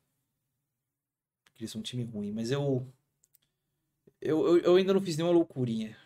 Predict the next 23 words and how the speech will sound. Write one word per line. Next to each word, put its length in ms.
Eu 100
vou 140
fazer. 460
A 80
T 160
um 160
não 220
vai 260
ganhar 580
o 120
M 120
S 220
I. 80
Essa 240
é 20
a 20
minha 100
maldição. 480
Você 160
acha 180
uma 100
maldição 360
justa? 420